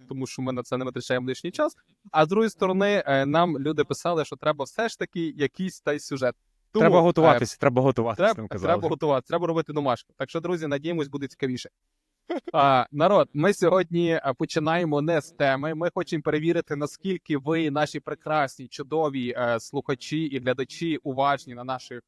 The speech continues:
Speaker 1: е, відео з тих двох. Ми минулого разу розказували нашу тему знайомства. Ну, верніше, Богдан ділився про те, як ми познайомились.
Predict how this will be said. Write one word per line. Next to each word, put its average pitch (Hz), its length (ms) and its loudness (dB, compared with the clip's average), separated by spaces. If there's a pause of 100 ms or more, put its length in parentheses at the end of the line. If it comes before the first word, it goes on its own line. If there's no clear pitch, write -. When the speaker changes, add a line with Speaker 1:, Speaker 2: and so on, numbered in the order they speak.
Speaker 1:
е, 117 300 -2
відео 135 460 0
з - 80 -14
тих 127 180 -2
двох. 131 300 0 (180)
Ми 151 260 -2
минулого 185 400 0
разу 175 240 0
розказували 156 640 -4
нашу 151 340 -4
тему 151 340 -2
знайомства. 143 520 -4
Ну, 175 80 -6
верніше, 147 400 -8
Богдан 135 380 -4
ділився 127 360 -6
про - 140 -14
те, - 80 -4
як 123 100 -2
ми 120 100 -8
познайомились. 147 640 -4